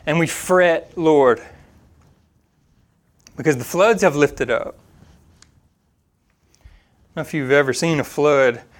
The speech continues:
There's something about, there's something about water. For the first many years of our marriage, me and Rebecca, it seemed like once a year, something with water always happened. Like our, our first, our first year married,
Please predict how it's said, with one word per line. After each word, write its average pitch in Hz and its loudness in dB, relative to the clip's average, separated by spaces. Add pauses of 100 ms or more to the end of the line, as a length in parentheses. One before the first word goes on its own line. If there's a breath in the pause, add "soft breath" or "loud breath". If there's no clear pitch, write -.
(260 soft breath)
There's 131 -12
something 226 -2
about, 147 -2 (160)
there's 156 -8
something 226 -2
about 151 0
water. 104 -2 (280 soft breath)
For 165 -8
the 151 -4
first - -4
many 160 -4
years 151 0
of 131 -6
our 127 2
marriage, 123 -4
me 135 -8
and 120 -8
Rebecca, 117 -4 (420 loud breath)
it 160 -4
seemed 233 0
like 156 2
once 175 -2
a 151 -4
year, 147 -2
something 190 -4
with 135 -6
water 110 -2 (280 soft breath)
always 151 0
happened. 117 -2
Like 160 0
our, 170 0
our 165 2
first, 196 -4
our 156 2
first 190 -2
year 175 0
married, 160 -2